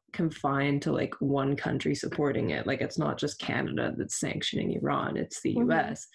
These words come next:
Speaker 1: And so you have to build these kinds of connections, uh, basically all over the world. And that's what I've found these platforms to be useful for. But then there's also a ton of garbage that comes with it as well, where you just have people being like, "How dare you say chai,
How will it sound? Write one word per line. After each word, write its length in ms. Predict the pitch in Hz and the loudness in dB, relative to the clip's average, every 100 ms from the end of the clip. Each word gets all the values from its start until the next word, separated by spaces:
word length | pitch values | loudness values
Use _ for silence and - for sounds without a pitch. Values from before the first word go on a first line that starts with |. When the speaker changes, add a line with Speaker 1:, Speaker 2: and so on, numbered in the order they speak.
| - - - | -20 -16 -4
Speaker 1:
And 160 | 151 | -2
so 80 | 156 | 0
you 220 | 151 156 | 2 2
have 100 | 165 156 | 2 0
to 100 | 147 | -2
build 400 | 147 147 143 135 | 2 2 2 2
these 200 | 143 143 | 2 0
kinds 360 | - 139 139 135 | 0 0 0 0
of 160 | - - | -4 -6
connections, 920 | - 151 156 160 - 151 147 147 - - - - - | -2 0 0 0 -2 0 2 0 -4 -10 -20 -18 -6
uh, 280 | 120 82 - - | -2 0 0 0
basically 420 | 170 202 190 175 | 0 0 0 2
all 220 | 143 147 | 2 2
over 180 | 147 143 | 2 2
the 100 | 156 | 0
world. 540 | - - - - 180 | 0 -2 0 0 0
And 160 | - 151 | 2 2
that's 240 | 127 - | 0 0
what 120 | - | 0
I've 140 | 104 - | 0 -2
found 560 | - - - - - - _ _ _ _ | -2 -2 0 0 -2 -4 _ _ _ _
these 180 | 143 139 | 0 0
platforms 560 | - - - - - | -2 -2 -2 -2 -4
to 60 | - | -2
be 80 | 143 | 0
useful 360 | 131 - - 139 | 2 0 0 -2
for. 240 | - - | 0 0
But 140 | 139 | 0
then 160 | 156 151 | 0 2
there's 160 | 147 143 | 2 2
also 300 | 143 151 143 | 0 0 -2
a 40 | |
ton 160 | - - | 0 -2
of 140 | 147 | 0
garbage 580 | - - 151 - - - | 0 0 0 0 -2 -4
that 120 | - | -6
comes 300 | - - - | -4 -4 -2
with 200 | - - | -4 -2
it 140 | - - | -2 -2
as 160 | - | 0
well, 440 | 151 147 - - - | 0 0 0 0 0
where 160 | - | 0
you 180 | - 139 | 2 0
just 240 | 131 143 - | 0 -2 -2
have 220 | - 156 | -4 -2
people 340 | - 139 - 170 | -2 -2 0 0
being 260 | 139 - | 0 0
like, 220 | - - 208 | -2 -2 0
"How 400 | 254 294 320 262 | 2 2 0 0
dare 320 | 262 254 254 | 0 2 2
you 360 | 233 214 208 190 | 4 4 2 0
say 340 | - 208 208 | 0 2 2
chai, 640 | 214 170 175 160 147 135 | 0 0 2 2 2 0